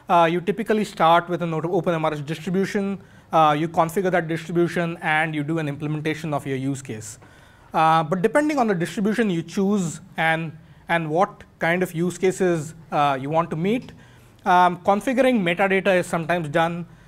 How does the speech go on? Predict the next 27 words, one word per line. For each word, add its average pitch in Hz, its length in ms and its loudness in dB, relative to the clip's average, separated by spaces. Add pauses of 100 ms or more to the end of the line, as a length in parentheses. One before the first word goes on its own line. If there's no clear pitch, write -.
(140)
In 170 120 0
other 175 160 2
places, 185 300 -4
you 156 100 -2
have 160 80 -10
to 175 80 -4
write 170 340 0
custom 180 300 -4
add-on 165 260 0
modules, 170 600 -2 (420)
um, 156 400 2
or 185 200 4
you 208 160 0
write 185 480 2
a 170 80 -8
custom 190 340 -2
U 220 300 4
I 175 320 4
over 170 260 0
the 160 100 -2
backend, 151 540 -2 (380)
um, 143 420 0
that 151 240 -4
does 151 140 -4
not 165 240 0
have, 151 440 0
uh, 135 280 0